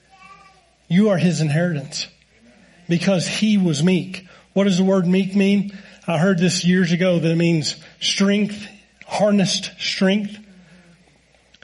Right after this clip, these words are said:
But meekness means that you know you can win, but you choose to lose so that you can bring God into the situation. You know that you can win.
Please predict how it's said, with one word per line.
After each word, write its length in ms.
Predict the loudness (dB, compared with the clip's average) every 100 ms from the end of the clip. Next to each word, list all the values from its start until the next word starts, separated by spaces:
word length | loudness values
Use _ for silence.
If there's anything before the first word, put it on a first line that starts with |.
| _ _ _ _ _
But 220 | 0 2
meekness 420 | 2 2 2 2
means 360 | 2 2 2 2
that 380 | 2 0 -4 -14 -20 -6
you 340 | 0 2 4
know 200 | 4 4
you 220 | 4 2
can 220 | 2 2 4
win, 560 | 4 2 0 -4 -16 -12 -2
but 240 | 0 2
you 140 | 0
choose 540 | 0 0 2 2 0 0
to 80 | 2
lose 640 | 2 2 2 0 -2 -6 -10 -20 -20 -12
so 140 | -2
that 200 | 0 0
you 80 | 2
can 120 | 2
bring 260 | 2 2 0
God 280 | 2 2 2
into 200 | 0 -4
the 80 | -4
situation. 640 | -4 -4 -2 -2 -4 -10 -18 -20 -20 -20 -20 -20 -20 -20 -20 -20 -20 -20 -20 -20 -20 -20 -20 -20 -20 -6
You 200 | 0 4
know 340 | 4 6 4 4
that 80 |
you 180 | 2 2
can 160 | 2 2
win. 320 | 2 0 -4